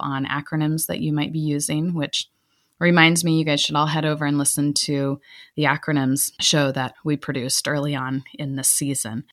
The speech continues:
Sometimes clients can misunderstand information or feel left out if you're using the wrong vocabulary. Other things that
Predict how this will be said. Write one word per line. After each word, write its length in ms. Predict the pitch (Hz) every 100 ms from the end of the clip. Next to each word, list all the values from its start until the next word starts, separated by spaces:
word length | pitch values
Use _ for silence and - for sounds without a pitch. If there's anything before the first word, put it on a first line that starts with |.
| - -
Sometimes 420 | - 226 214 190 -
clients 520 | 185 170 156 - -
can 480 | 165 156 143 147 143 - _ _ _ _ -
misunderstand 600 | 185 180 160 151 - 247
information 720 | 240 233 220 202 202 190 175
or 140 | 170
feel 220 | 156 151 147
left 280 | 143 -
out 380 | 139 156 233 - - - - - - _
if 260 | 160 147 -
you're 100 | 151
using 460 | 151 143 - 139 135
the 360 | 131 139 147 - - _ -
wrong 260 | 147 143 135
vocabulary. 840 | 123 - 131 120 123 104 104 143 _ _ _ _ _ _ _
Other 260 | 269 294 302
things 420 | 302 175 170 170
that 340 | 165 147 -